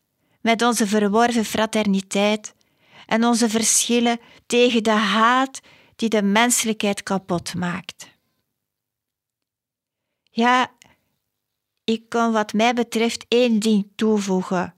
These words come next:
Roseline. Ik weet dat ik alles gedaan heb wat ik kon, opdat dit niet zou gebeuren. Echt alles. En het is toch gebeurd.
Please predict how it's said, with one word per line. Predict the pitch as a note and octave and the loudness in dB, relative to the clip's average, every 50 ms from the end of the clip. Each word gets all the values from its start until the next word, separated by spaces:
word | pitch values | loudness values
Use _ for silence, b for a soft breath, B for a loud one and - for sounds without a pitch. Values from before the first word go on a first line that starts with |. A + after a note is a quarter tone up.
| _ _ _ _ _ _ _ _ | _ _ _ _ _ _ _ _
Roseline. | - - G3 F3+ F3+ - F#3 F3+ F3+ F3+ F3+ - - B B B B B B B B B B B B B B _ _ _ _ _ _ _ _ _ | -10 -6 -4 -4 -2 -2 -4 -4 -4 -4 -6 -10 -12 B B B B B B B B B B B B B B _ _ _ _ _ _ _ _ _
Ik | - G#3+ G#3+ G#3+ | -4 -4 -4 -4
weet | - A3+ B3 C4 C4 C4+ C4 | -4 0 2 2 2 2 0
dat | C4 B3 G#3+ | -2 -2 -2
ik | A3 G#3+ - | -2 -4 -4
alles | - - A#3 A#3+ A#3+ A3+ A3 - - - | -2 0 0 2 2 0 0 -2 -2 -2
gedaan | A#3 G#3 G#3+ A#3 A#3+ B3+ C4 C4 | -2 -2 0 2 2 4 4 4
heb | A#3+ A3 G#3 G#3+ - - | 2 0 0 -2 -6 -8
wat | - G#3 G3+ F#3+ | -4 -4 -2 -2
ik | G3 F#3+ _ | -4 -6 _
kon, | - - F#3 F3 E3+ F3 - _ _ _ _ _ _ _ _ _ - | -4 -4 -4 -4 -4 -8 -12 _ _ _ _ _ _ _ _ _ -4
opdat | - F#3 G#3 - A3 G#3+ G#3+ | -4 -4 -2 0 -2 -2 -2
dit | G#3+ G3 - | -4 -6 -2
niet | G#3 G#3+ A#3 A#3+ G#3+ - | 0 0 2 2 0 0
zou | - - G3+ F#3+ F#3 F3+ | -2 -2 0 0 0 -2
gebeuren. | F3+ - F3+ F3+ - F3+ F3+ F3+ F3 F3 F#3+ _ _ _ _ _ | -2 -6 -6 -4 -4 -2 -2 -2 -4 -6 -10 _ _ _ _ _
Echt | - A#3+ B3 A#3 - - - _ - | -4 -4 -4 -4 -4 -8 -12 _ -8
alles. | - G3+ G#3+ G#3+ G3 F3 E3+ - - - - _ _ _ _ _ _ _ _ _ _ _ - | -4 -4 -2 -2 -2 -4 -6 -6 -10 -14 -18 _ _ _ _ _ _ _ _ _ _ _ -6
En | G#3 G3+ | -2 -2
het | G3 F#3+ F#3+ - | -2 -2 0 -2
is | G3+ - - - | -2 -2 -2 -2
toch | - B3 G#3+ - | -2 -2 -2 -2
gebeurd. | - G#3 F#3 F#3 F3+ F3+ F3+ F#3 - - | -6 -8 -6 -4 -4 -4 -4 -6 -10 -16